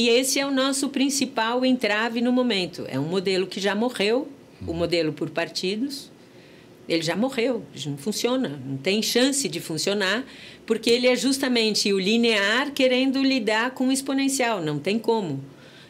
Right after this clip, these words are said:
Speaker 1: Então, todas as grandes mudanças históricas vieram acompanhadas de uma mudança de modelo político. E da mesma maneira que teve aquele momento chave de final da escravidão, que toda mudança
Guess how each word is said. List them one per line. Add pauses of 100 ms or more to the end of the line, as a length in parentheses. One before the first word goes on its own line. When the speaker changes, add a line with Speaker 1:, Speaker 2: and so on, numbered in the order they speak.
(120)
Speaker 1:
Então, (100)
todas
as
grandes
mudanças
históricas
vieram
acompanhadas
de
uma
mudança
de
modelo
político. (580)
E
da
mesma
maneira
que
teve
aquele
momento
chave
de
final
da (400)
escravidão,
que
toda
mudança